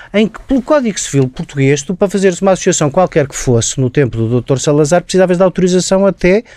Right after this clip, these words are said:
do Governo Civil. E, portanto, é evidente que a expressão dos direitos políticos, mesmo a qualquer um de nós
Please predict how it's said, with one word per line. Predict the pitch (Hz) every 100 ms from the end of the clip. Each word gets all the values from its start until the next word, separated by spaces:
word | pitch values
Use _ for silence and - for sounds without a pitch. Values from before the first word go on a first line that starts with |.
| - -
do | 202
Governo | 196 214 233
Civil. | - 339 277 330
E, | 359
portanto, | - - 180
é | -
evidente | 320 226 190 120 82 71 - - - - -
que | 208
a | 190
expressão | - - - 269 262
dos | 185
direitos | 156 170 143 135 -
políticos, | - 131 107 113 104 143
mesmo | 233 269 233
a |
qualquer | - 220 - 190
um | 262 262
de | 180
nós | 139 98 - -